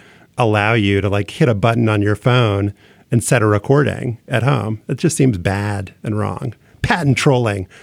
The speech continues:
patent trollery, I say. Um, I looked into it a little bit more, and it seems like Comcast had this licensing deal with TiVo, and it expired, and they didn't renew it. But every other cable provider had had a deal with TiVo and had renewed it. And so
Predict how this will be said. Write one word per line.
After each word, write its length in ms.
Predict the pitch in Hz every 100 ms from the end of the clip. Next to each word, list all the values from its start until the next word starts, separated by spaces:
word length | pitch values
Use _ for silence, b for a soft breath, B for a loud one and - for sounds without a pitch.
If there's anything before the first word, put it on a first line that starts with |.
| B
patent 280 | 196 151 143
trollery, 460 | 147 127 127 110
I 120 | 101 101
say. 320 | 117 110 110 B B B -
Um, 260 | 127 - -
I 60 |
looked 200 | 233 -
into 200 | 262 214
it 60 | 175
a 60 |
little 140 | 156 143
bit 140 | 127
more, 380 | 117 110 107 104 b b _
and 40 |
it 140 | 131 -
seems 260 | 147 123
like 320 | 127 110 - - _ -
Comcast 760 | 151 135 139 131 120 - - - b _
had 140 | 131
this 200 | 107 92
licensing 640 | 98 139 165 175 160 170
deal 280 | 170 170 160
with 140 | 160 156
TiVo, 480 | 165 147 151 151
and 80 | 135
it 100 | 110
expired, 800 | 95 - - 123 123 123 123 120
and 180 | 110 101
they 120 | 104
didn't 260 | 113 101 87
renew 420 | 90 101 170 180
it. 300 | 165 151 - B B
But 120 | - 117
every 280 | 120 120 123
other 240 | 110 135
cable 280 | 143 151 147
provider 520 | - 156 151 151 151 147
had 120 | 147
had 140 | 156
a 80 | 151
deal 360 | 147 151 151 151
with 160 | 147
TiVo 540 | 156 151 147 147 139 101
and 100 | 95
had 260 | 143 165
renewed 320 | 175 175 180 175
it. 220 | 170 - B B B -
And 180 | 123 113
so 400 | - 120 110 123